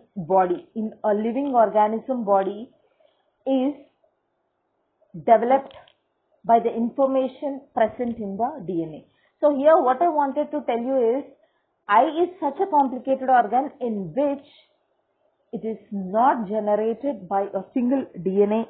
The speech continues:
change. So the complex body organs of animals such as eyes have been created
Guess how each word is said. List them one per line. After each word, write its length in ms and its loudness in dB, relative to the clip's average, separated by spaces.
change. 260 -4
So 60 0
the 140 0
complex 560 4
body 400 6
organs 500 4
of 160 0
animals 480 0
such 260 -2
as 100 0
eyes 340 0
have 360 6
been 280 0
created 640 -2